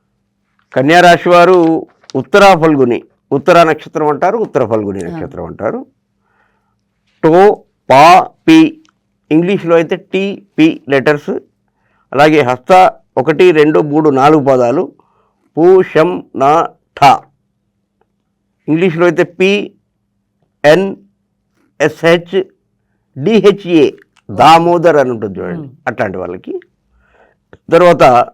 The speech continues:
Speaker 1: చిత్తా ఒకటి, రెండు పాదాలు, పే, పో,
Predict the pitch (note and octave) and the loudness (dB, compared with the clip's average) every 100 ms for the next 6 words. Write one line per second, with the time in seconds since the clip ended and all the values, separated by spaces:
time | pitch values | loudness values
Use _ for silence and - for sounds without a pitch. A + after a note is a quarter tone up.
0 | _ _ _ _ _ - F3 A3 G#3 F3 | _ _ _ _ _ -10 -4 2 4 4
1 | D#3+ F3 F3 D#3+ C#3 B2+ A#2 F#2+ - _ | 2 0 0 0 0 0 0 -4 -10 _
2 | _ _ _ _ _ _ _ - E3 G3+ | _ _ _ _ _ _ _ -2 2 2
3 | G3+ G3+ C#3+ A2+ | 0 -2 -2 -2